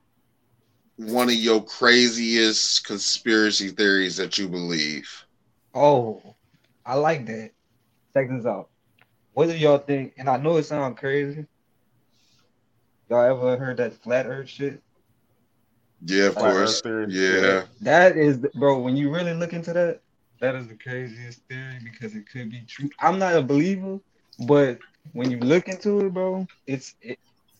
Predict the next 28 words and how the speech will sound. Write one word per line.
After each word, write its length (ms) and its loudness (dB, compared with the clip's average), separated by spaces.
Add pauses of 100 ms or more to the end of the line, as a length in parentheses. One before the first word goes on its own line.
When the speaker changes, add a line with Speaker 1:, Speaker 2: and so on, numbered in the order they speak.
Speaker 2:
it's 140 -8
crazy. 500 -2
And 100 0
it 60 -2
might, 320 2 (380)
it 100 -12
sounds 420 -2
crazy, 320 -6
but 180 -10
you 60 -10
gotta 180 4
go 120 -2
watch 220 0
the 60 -16
videos 480 -4
on 80 -10
YouTube. 420 -12 (640)
Y'all 180 2
look 140 0
into 180 -2
that 200 0
shit, 220 -8
bro, 400 -6 (300)
it 140 -10
get 220 -10
kinda 220 -6
convincing. 680 -10
Like, 220 -20